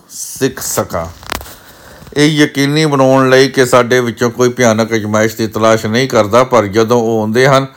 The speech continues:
ਅਸੀਂ ਉਹਨਾਂ ਨੂੰ ਕਿਵੇਂ ਸੰਭਾਲਦੇ ਹਾਂ ਤਾਂ ਸਾਡੇ ਜੀਵ ਮਸੀਹੀ ਅਨੁਭਵ ਵਿੱਚ ਇੱਕ ਵੱਡੀ ਭੂਮਿਕਾ ਨਿਭਾ ਸਕਦੇ ਹਨ। ਜੇਸੀ ਰਾਇਲ ਦਾ ਕਹਿਣਾ ਹੈ ਕਿ ਅਜਿਹਾ ਕੁਝ ਵੀ ਨਹੀਂ ਹੈ ਜੋ ਸਾਡੀ ਅਗਿਆਨਤਾ ਨੂੰ ਦਰਸਾਉਂਦਾ ਹੈ, ਜਿੰਨਾ ਕਿ ਮੁਸੀਬਤ ਵਿੱਚ ਸਾਡੀ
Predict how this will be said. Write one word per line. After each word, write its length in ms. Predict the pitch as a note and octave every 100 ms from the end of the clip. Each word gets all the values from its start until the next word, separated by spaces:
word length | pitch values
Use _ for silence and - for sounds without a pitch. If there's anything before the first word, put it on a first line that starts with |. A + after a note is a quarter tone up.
| - - - C3+
ਅਸੀਂ 160 | C3+ D3
ਉਹਨਾਂ 280 | C#3 C#3 C3+
ਨੂੰ 160 | B2+
ਕਿਵੇਂ 280 | A#2 C3+ C#3
ਸੰਭਾਲਦੇ 540 | C3+ C3 B2+ A#2 A2 A#2+
ਹਾਂ 80 |
ਤਾਂ 120 | B2 A#2+
ਸਾਡੇ 300 | A2+ G#2+ A2+
ਜੀਵ 240 | G#2 A2
ਮਸੀਹੀ 540 | A2 A2+ B2+ C3+ C3+
ਅਨੁਭਵ 280 | B2 A2 A2+
ਵਿੱਚ 220 | G#2+ G#2+
ਇੱਕ 140 | G#2+ A2+
ਵੱਡੀ 340 | A2 F#2 A#2
ਭੂਮਿਕਾ 500 | A#2+ A2 G2+ F2+ C#3 D#3+ _ - - _ A#2
ਨਿਭਾ 300 | B2 B2+ A#2
ਸਕਦੇ 380 | A2+ F#2+ E2+ G2
ਹਨ। 200 | F#2+ E2+ - _ - - _ A2+
ਜੇਸੀ 380 | B2+ C#3 D#3
ਰਾਇਲ 260 | C#3 C3+ C3+
ਦਾ 120 | B2+
ਕਹਿਣਾ 320 | A#2+ B2 C3
ਹੈ 140 | C#3+ C3+
ਕਿ 240 | C#3 B2+
ਅਜਿਹਾ 300 | A#2 B2 C3
ਕੁਝ 300 | B2+ C#3+ C#3+
ਵੀ 120 | C3+
ਨਹੀਂ 240 | B2 A#2+ B2
ਹੈ 80 | C3+
ਜੋ 160 | B2
ਸਾਡੀ 320 | A#2+ A2+ A2+
ਅਗਿਆਨਤਾ 500 | A2 A2 A2 A2 A2+
ਨੂੰ 200 | G#2+ A#2
ਦਰਸਾਉਂਦਾ 520 | A2 G#2 G#2 G2 F#2+ F#2+
ਹੈ, 260 | F#2 D#2+ - _ _ _ _ _ _ _ _ _ _ -
ਜਿੰਨਾ 340 | B2 C3+ C#3+ C#3
ਕਿ 180 | C3+
ਮੁਸੀਬਤ 580 | C3+ B2+ B2+ C3 B2+ -
ਵਿੱਚ 200 | A#2+ A2+
ਸਾਡੀ 420 | B2+ B2 G#2+ D3+